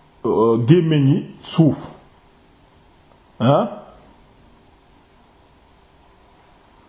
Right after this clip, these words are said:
Ah. Léegi, qaalat Aïcha, Sayyidatu Aïcha nee na radiyallahu, "Fa qultu, 'Arghama Allahu anfaka, fa wallahi ma anta taf'al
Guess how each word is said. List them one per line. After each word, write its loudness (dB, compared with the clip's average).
Ah. 0
Léegi, 2
qaalat 0
Aïcha, 0
Sayyidatu 2
Aïcha 0
nee 2
na 4
radiyallahu, 0
"Fa 0
qultu, 0
'Arghama 0
Allahu 0
anfaka, 0
fa -2
wallahi 2
ma 0
anta 0
taf'al 0